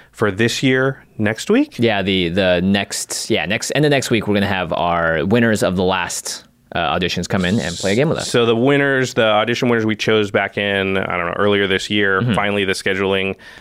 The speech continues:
Speaker 1: this is when we scheduled the episode to be shot. It'll come out early next year, and we don't have a specific timeline for when the auditions are gonna happen next year, but I would say that it's,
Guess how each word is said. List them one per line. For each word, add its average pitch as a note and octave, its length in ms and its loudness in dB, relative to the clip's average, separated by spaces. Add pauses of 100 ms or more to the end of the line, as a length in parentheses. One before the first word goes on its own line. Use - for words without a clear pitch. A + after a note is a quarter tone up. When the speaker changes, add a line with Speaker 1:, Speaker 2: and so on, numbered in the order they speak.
(120)
Speaker 1:
this - 180 -2
is F#2 140 -2
when F#2+ 200 0
we F#2 80 0
scheduled F#2 460 -2
the F#2+ 100 0
episode F2+ 260 -4
to F2 80 0
be E2+ 80 0
shot. C#3 380 0 (240)
It'll G2+ 140 0
come G#2 180 -2
out A#2 320 -2 (540)
early B2+ 260 4
next A#2+ 300 -2
year, A#2 360 2 (360)
and G#2+ 600 -2 (920)
we B2+ 120 2
don't D#3+ 180 2
have D3 400 -2
a B2 120 0
specific A#2+ 460 -2
timeline C3+ 420 0
for B2 120 -2
when A#2 180 2
the A2 80 2
auditions G#2 400 0
are G2+ 40 -2
gonna F#2 140 -2
happen G2 560 -4
next A#2+ 240 -4
year, C3+ 140 0
but A2+ 180 0
I A2 100 2
would A2+ 160 0
say A#2+ 600 0 (640)
that A2 400 0
it's, - 220 -6